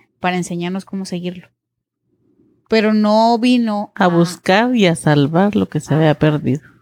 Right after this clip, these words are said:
Speaker 2: así dice.
Speaker 1: Pero no vino, Marilyn, no vino a, por ejemplo, a imponer,
Speaker 2: Ni a juzgar.
Speaker 1: a imponer reglas
Speaker 2: Ujú.
Speaker 1: y, y seguir reglas impuestas por humanos. Esas reglas ya existían cuando Jesucristo vino.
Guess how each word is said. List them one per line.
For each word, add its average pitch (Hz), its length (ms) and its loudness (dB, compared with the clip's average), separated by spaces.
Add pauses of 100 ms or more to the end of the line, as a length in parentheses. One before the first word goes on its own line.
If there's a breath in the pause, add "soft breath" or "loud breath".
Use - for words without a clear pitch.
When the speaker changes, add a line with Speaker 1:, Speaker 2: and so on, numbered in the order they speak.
Speaker 2:
así - 320 -10
dice. - 220 -14 (120)
Speaker 1:
Pero 214 260 0
no 226 180 0
vino, 240 500 0
Marilyn, 208 760 -2 (260)
no 220 240 2
vino 226 500 2
a, 175 560 -4 (580)
por 202 140 0
ejemplo, 196 520 -4
a 202 120 0
imponer, 190 720 0 (1160)
Speaker 2:
Ni 185 160 4
a 170 40 2
juzgar. 156 480 0
Speaker 1:
a 220 80 2
imponer 208 800 0
reglas 214 800 0 (420)
Speaker 2:
Ujú. 180 340 -6 (100)
Speaker 1:
y, 214 380 0
y 214 280 2
seguir 196 400 0
reglas 214 440 -2
impuestas 180 440 -6
por 180 160 -4
humanos. 180 360 -2
Esas 185 240 -2
reglas 196 280 -2
ya 185 100 -2
existían 175 640 -8
cuando 160 260 -8
Jesucristo 160 520 -16
vino. 170 200 -14